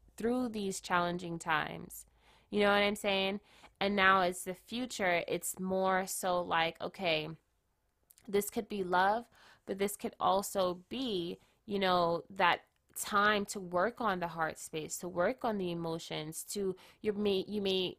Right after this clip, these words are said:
be introduced to something that involves love and love in order to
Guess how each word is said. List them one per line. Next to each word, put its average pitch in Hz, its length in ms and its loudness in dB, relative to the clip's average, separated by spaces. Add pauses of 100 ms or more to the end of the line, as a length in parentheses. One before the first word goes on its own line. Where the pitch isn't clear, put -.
(120)
be 190 360 -6
introduced 214 760 -2
to 190 80 -10
something 170 600 -6
that 156 260 -2
involves 175 720 2
love 170 380 0 (320)
and 196 140 2
love 175 300 6
in 196 140 0
order 185 180 0
to 190 280 -6